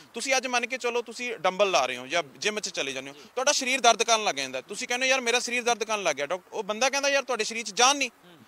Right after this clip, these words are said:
ਇਸੇ ਤਰ੍ਹਾਂ ਜਦੋਂ ਬੰਦਾ ਉਹ ਨਸ਼ੇ ਦੇ ਅੰਦਰ ਫਿਰੀ ਜਾਂਦਾ, ਜਦੋਂ ਉਹ ਨਸ਼ਾ ਛੱਡਦਾ, ਉਹਦਾ ਸਰੀਰ ਉਹ ਝੱਲ ਹੀ ਨਹੀਂ ਪਾਉਂਦਾ ਹੈਗਾ।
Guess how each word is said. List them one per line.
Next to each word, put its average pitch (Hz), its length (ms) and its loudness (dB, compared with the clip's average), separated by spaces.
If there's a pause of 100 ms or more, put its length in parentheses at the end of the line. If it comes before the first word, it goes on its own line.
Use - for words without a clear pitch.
(260)
ਇਸੇ 247 280 4
ਤਰ੍ਹਾਂ 285 220 4
ਜਦੋਂ 233 280 2
ਬੰਦਾ 247 280 4
ਉਹ 277 120 6
ਨਸ਼ੇ 240 300 0
ਦੇ 277 140 4
ਅੰਦਰ 240 240 2
ਫਿਰੀ 220 220 -2
ਜਾਂਦਾ, 185 280 2
ਜਦੋਂ 220 220 0
ਉਹ 254 40 -2
ਨਸ਼ਾ 233 240 0
ਛੱਡਦਾ, 226 420 4 (200)
ਉਹਦਾ 240 180 4
ਸਰੀਰ 269 300 0
ਉਹ 311 120 0
ਝੱਲ 269 240 6
ਹੀ 269 80 2
ਨਹੀਂ 294 100 -2
ਪਾਉਂਦਾ 247 260 0
ਹੈਗਾ। 233 220 -2